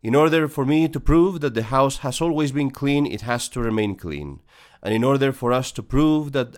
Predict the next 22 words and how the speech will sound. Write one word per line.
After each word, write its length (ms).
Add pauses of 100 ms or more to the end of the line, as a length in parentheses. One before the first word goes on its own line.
our 180
Lord 320
was 200
born 360
of 100
a 60
virgin, 640 (260)
it 100
was 280
necessary 720 (200)
that 140
she 160
always 480
remained 320
a 40
virgin. 500 (1900)
And 120
so 60
you 140
see 180
here 320
then 460